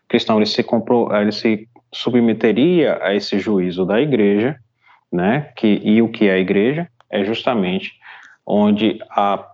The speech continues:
palavra, ela é pregada corretamente, ou seja, onde houve essa iluminação do Espírito Santo, né? E, e aí, como foi dito no começo, é impossível não saber qual é o significado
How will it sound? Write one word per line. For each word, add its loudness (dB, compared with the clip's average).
palavra, -2
ela -4
é -4
pregada -2
corretamente, -4
ou -6
seja, -2
onde 0
houve 0
essa -2
iluminação 0
do 2
Espírito -4
Santo, -2
né? -2
E, 0
e 4
aí, 2
como 0
foi -2
dito -2
no -2
começo, -2
é 0
impossível 0
não 2
saber -2
qual 0
é 0
o -2
significado -2